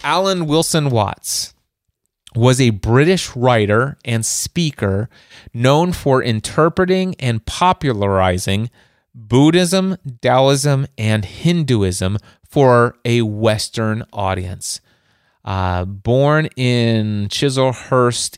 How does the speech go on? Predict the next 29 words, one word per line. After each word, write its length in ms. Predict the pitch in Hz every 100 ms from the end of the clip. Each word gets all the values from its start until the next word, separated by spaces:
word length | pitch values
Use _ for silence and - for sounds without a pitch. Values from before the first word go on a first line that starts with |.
| _
England, 500 | 139 156 156 165 160
he 220 | 139 120
moved 460 | 113 117 131 135 -
to 140 | -
the 100 | 113
United 300 | 107 104 101
States 320 | 98 107 104 98
in 80 |
nineteen 380 | 95 95 - 92
thirty-eight 680 | 92 98 98 110 135 139 - _ - - - _
and 500 | 120 123 120 117 120 - 117
began 640 | 117 110 107 101 95 - -
Zen 480 | 98 104 127 143 147
training 560 | - 127 117 110 113
in 320 | 127 117 98 98
New 80 |
York. 520 | 95 95 117 147 - - _ _ - - - _
He 520 | - 131 127 120 - _ _ _ -
received 720 | 113 117 - - 127 131 131 -
a 160 | 113
master's 760 | 107 107 113 127 156 - 147 120
degree 420 | - 107 107 101
in 140 | 95 98
theology 840 | - 98 95 110 117 143 185 196
from 800 | _ _ 113 104 101 98 95 101
Seabury 640 | - - 123 120 110 110 107
Western 520 | 101 101 - 107 104
Theological 640 | 104 98 95 92 95 101
Seminary 800 | 98 - 127 143 151 151 165 190